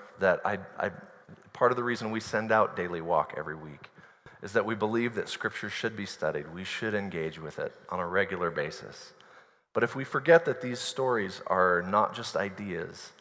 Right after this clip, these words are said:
but it's actually a collection of, of thoughts, of emotions, of feelings from real people who had real struggles with God,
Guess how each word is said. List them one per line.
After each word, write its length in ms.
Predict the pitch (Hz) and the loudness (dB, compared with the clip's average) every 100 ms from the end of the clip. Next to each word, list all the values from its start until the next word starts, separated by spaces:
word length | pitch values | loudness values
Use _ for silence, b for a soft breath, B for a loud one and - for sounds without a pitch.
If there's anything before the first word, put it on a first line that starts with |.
| B B B B | B B B B
but 120 | 107 | 0
it's 100 | 104 | 4
actually 360 | 117 123 - 123 | 4 2 0 -2
a 20 | |
collection 500 | 110 110 107 107 104 | -2 2 2 2 -4
of, 180 | 98 87 - - | -6 -6 -18 -10
of 160 | 82 - | -10 -10
thoughts, 600 | - 107 107 107 - - - | -2 2 2 0 -8 -10 -6
of 100 | 87 | -4
emotions, 640 | 85 101 110 - 104 98 | -2 -2 -2 -6 -10 -10
of 120 | 90 | -12
feelings 380 | - 104 101 95 | -10 -6 -6 -8
from 240 | - 87 | -10 -10
real 240 | 92 113 143 | -6 -2 -2
people 480 | - 90 - 78 90 b b b _ | -4 -10 -6 -8 -8 b b b _
who 80 | - | -8
had 240 | 101 87 90 | -2 -2 -2
real 240 | 104 104 | -2 -2
struggles 480 | - - 98 95 90 | -2 0 2 2 -6
with 220 | 82 - | -10 -2
God, 360 | 87 78 65 | 4 4 2